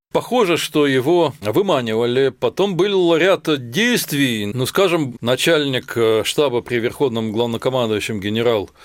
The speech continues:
Алексеев разослал вопрос всем командующим фронтами, призываете ли вы царя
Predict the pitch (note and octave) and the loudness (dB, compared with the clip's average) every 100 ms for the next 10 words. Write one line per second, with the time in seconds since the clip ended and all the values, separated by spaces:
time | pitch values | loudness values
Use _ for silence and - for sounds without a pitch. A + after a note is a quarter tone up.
0 | - B2 C3 - A#3+ F#3 - - - _ | -2 0 0 0 2 2 -2 -10 -20 _
1 | _ - - - A#2 B2 C#3+ - F3 F#3 | _ -20 -12 -4 0 2 0 0 2 2
2 | C3 F2+ - - G#2+ C3+ D#3 E3+ D#3+ B2+ | 2 -2 -14 -8 -2 -2 2 2 2 0
3 | - - D#3 C3+ C#3 C#3 B2 A2+ A2+ - | -4 -2 -2 -2 0 0 -2 -2 -2 -2
4 | A2 G2 B2 A#2+ D#3 G3+ F#3+ - C3+ B2 | -6 -4 -4 0 0 0 0 -2 -2 0
5 | D3 G#3 A3 F3 F3 C#3+ C3+ G3+ G3 - | 2 4 2 0 0 0 2 0 0 -4
6 | - _ - - C#3 C3 D#3+ F#3+ D#3+ | -20 _ -14 -4 0 4 4 2 -2